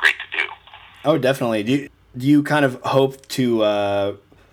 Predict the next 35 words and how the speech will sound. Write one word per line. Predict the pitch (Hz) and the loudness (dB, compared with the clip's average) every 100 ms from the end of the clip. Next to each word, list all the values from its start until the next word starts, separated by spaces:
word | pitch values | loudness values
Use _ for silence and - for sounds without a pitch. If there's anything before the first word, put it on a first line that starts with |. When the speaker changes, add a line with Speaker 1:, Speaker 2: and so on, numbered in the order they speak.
| _ _ _ _ - | _ _ _ _ -6
Speaker 2:
as | 123 120 | -2 2
far | 151 135 | 4 2
as | |
remembering | 123 117 117 120 113 110 104 104 104 | 2 0 2 0 0 0 0 -2 -2
that | 107 104 | -2 -2
kind | - 104 | -4 -4
of | |
stuff, | 98 107 101 | 0 -2 -2
when | 107 | -4
that, | 98 92 | -4 -4
when | 104 | -4
the, | 104 104 | -2 -2
you | 104 107 | -2 -2
go | 107 | -2
up | |
with | 107 | -2
the | 104 | -6
kernel | 113 110 104 101 | -4 -4 -2 -2
and | 92 | -4
it | 92 90 | -6 -6
kind | 104 | -6
of | 95 | -6
turns | 107 101 | -6 -4
into | 104 95 | -4 -4
this | 92 - | -6 -4
whole | 104 98 | -4 -4
thing | 98 - 117 110 | -4 -2 0 0
that | 101 | -2
you're | 98 | -4
like, | 92 101 | -2 -2
"Oh, | 104 | 0
I | 101 | -2
can | 92 90 | -6 -6
use | 110 101 | -6 -4
this." | 92 90 | -6 -8